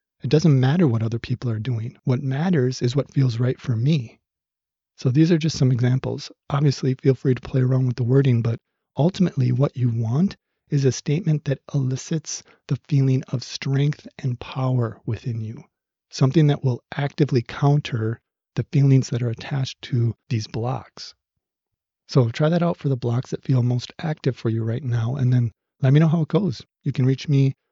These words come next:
on one of the social media platforms listed in the show notes. And then to wrap up this episode,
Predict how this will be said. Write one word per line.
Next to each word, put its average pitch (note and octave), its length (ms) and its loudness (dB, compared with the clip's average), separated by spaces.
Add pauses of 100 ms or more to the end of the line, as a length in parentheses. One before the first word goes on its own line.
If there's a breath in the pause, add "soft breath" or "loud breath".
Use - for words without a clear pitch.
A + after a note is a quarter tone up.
(100)
on C3 220 2
one C3 120 2
of B2+ 80 0
the B2 80 -2
social B2+ 360 -4
media B2 200 2
platforms B2+ 560 -4
listed B2+ 360 -2
in B2+ 120 0
the A#2 80 -4
show A#2+ 200 -4
notes. C3+ 440 -4 (1300)
And C3+ 300 6 (140)
then C#3 180 4
to C3+ 100 2
wrap D3 280 2
up D#3+ 120 -2
this - 180 -2
episode, E3+ 600 0